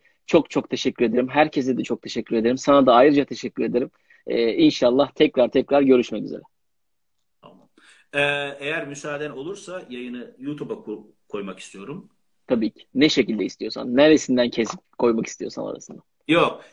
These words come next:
Speaker 2: Yani bu yayını nasıl yapıyorsak <laughs> böyle, e, böyle montaj şeyleri falan yok.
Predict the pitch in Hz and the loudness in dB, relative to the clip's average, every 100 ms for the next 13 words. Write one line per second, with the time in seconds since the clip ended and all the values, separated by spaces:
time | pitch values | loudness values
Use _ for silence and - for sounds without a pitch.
0 | - 151 151 156 214 196 185 202 - 320 | -6 -6 -6 -8 -4 0 4 4 6 4
1 | - 466 - - - 415 _ - 359 _ | 2 -2 -4 -4 -8 -10 _ -16 -16 _
2 | _ _ 143 151 156 - _ - 123 127 | _ _ -6 -6 -8 -14 _ -18 -16 -14
3 | 123 123 120 135 139 135 139 143 147 - | -12 -10 -10 -10 -12 -12 -14 -8 -8 -8
4 | 151 147 147 147 147 156 139 131 | -8 -8 -8 -10 -12 -12 -16 -20